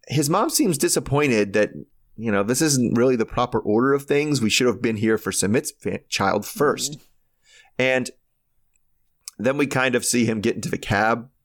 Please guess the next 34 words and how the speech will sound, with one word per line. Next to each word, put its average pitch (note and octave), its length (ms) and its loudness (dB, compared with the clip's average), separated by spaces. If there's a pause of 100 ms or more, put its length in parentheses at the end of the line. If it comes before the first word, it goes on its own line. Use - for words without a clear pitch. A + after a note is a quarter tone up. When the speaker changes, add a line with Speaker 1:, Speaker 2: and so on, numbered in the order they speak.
(180)
Speaker 1:
and G2+ 240 0
he G2 80 0
says G#2+ 260 2
that A2 100 -2
his G#2+ 120 0
plan C3+ 540 2
when A2+ 80 2
he G#2+ 60 2
gets B2 240 -2
it, - 140 -10
when G#2+ 160 -4
he G#2 60 -2
gets C#3 220 -2
there G#2 200 4
is G2 80 0
to - 60 -10
tell G#2+ 220 2
his G2+ 140 0
family A2 320 2
that F#2 160 -2
he G#2 160 2
and G2+ 100 0
Jenny G2 220 2
are G2 100 2
engaged, A#2+ 580 0 (260)
so - 140 0
that F#3 160 0
she E4 200 4
should D#4+ 160 2
be F3 80 2
invited G#2+ 380 0
to G#2+ 60 0
these - 220 0
things. - 400 -2